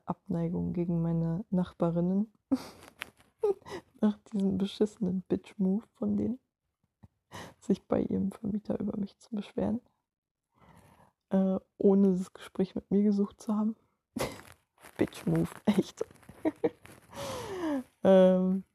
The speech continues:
ah, oh, ich bin so sexistisch, verdammt. Ähm, naja.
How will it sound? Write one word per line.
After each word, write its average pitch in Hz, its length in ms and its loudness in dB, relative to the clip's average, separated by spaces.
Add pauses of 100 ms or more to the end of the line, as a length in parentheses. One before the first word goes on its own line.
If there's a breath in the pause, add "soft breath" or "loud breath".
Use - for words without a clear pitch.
(440)
ah, 143 360 -6 (640)
oh, - 200 -20
ich - 140 -20
bin 180 140 -8
so 208 120 -14
sexistisch, - 760 -18
verdammt. - 340 -4 (920 loud breath)
Ähm, 180 800 -2 (180)
naja. 165 460 -2